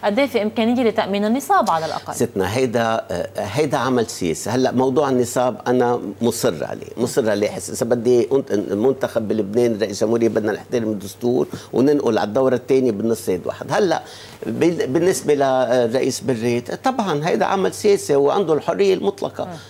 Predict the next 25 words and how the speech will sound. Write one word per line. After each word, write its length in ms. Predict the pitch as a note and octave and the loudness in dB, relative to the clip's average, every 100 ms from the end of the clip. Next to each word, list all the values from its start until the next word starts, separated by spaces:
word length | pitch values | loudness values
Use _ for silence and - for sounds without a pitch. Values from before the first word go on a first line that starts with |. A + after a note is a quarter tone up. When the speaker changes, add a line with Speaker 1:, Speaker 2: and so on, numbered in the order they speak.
| - G#3+ | 0 0
Speaker 2:
انت 220 | G#3 D#3+ | 2 -2
فيك 320 | D3 C#3+ C3+ | 0 0 0
تعملي، 440 | A#2 D3+ E3 D3+ | 0 0 2 2
انا 200 | B2+ A#2 | 2 0
في 260 | G#2 G2+ G#2 | -2 0 0
اعمل، 640 | C3+ D3+ D#3 D#3 C#3 B2 - - - | 2 0 2 2 2 0 -2 -12 0
آه، 300 | G#2 G#2+ A2+ | 2 2 2
النواب 440 | A#2 B2+ C3 D3 | 4 4 4 4
فيهم 320 | D3 B2+ A2+ | 2 2 4
يعملوا، 600 | C#3 D3+ D#3 C#3+ C#3 C3 | 4 4 2 4 6 6
ال-، 120 | A#2+ | 4
الوزراء 440 | A2 G#2+ C#3 - A#2+ | 2 2 2 2 2
Speaker 1:
بس 80 | B2+ | 2
شو 60 | |
Speaker 2:
فيهم 100 | C3+ | 4
Speaker 1:
الخطوه 120 | B2 | 2
Speaker 2:
يعملوا. 260 | C#3+ D4 C4 | 4 2 2
Speaker 1:
الاولى 180 | C#4+ B3+ | 2 4
اللي 140 | A3+ | 2
لازم 300 | A3+ G#3+ G3 | 2 0 -2
يقدم 320 | G3 F#3+ F#3 | -4 -4 -4
عليها، 240 | F3+ F3 E3 | -2 0 0
يعني، 260 | D#3+ E3 | 0 -6
برايك 360 | D#3 F3 D#3 D#3 F3 | -4 -4 -4 -8 -8
اليوم؟ 300 | E3 D3+ | -10 -10